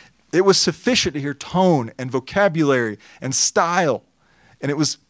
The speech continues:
similar, of a like nature to how he wrote in his epistle, different than other people. Some examples of this, I know they're not the greatest, they're not the most comprehensive, but some, some examples include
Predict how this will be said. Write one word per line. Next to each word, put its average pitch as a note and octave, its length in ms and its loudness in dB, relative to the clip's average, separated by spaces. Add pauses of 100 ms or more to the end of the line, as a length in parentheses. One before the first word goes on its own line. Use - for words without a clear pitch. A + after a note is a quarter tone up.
similar, D3+ 720 0 (420)
of B2 80 -8
a C3 40 -6
like C3+ 400 -4
nature F3+ 420 0
to - 160 -8
how C3+ 140 -2
he F3+ 100 -2
wrote B2+ 340 -2
in C3 100 -10
his A#2+ 180 -6
epistle, E3 500 -4 (160)
different D#4 320 0
than G#3+ 100 0
other C3 200 0
people. - 360 -12 (380)
Some F#3 220 -2
examples F3 440 0
of G#3 60 -8
this, A3 220 2
I E3 80 -2
know F3 160 2
they're E3+ 80 2
not D3+ 160 0
the C#3 40 -6
greatest, G3+ 380 2
they're D3+ 100 -6
not C#3 120 -4
the C3 60 -8
most B2+ 180 -6
comprehensive, F3 600 -4
but C#3 140 -2
some, C3 160 -10
some C3+ 160 -6
examples C#3+ 500 -4
include C#3 400 -2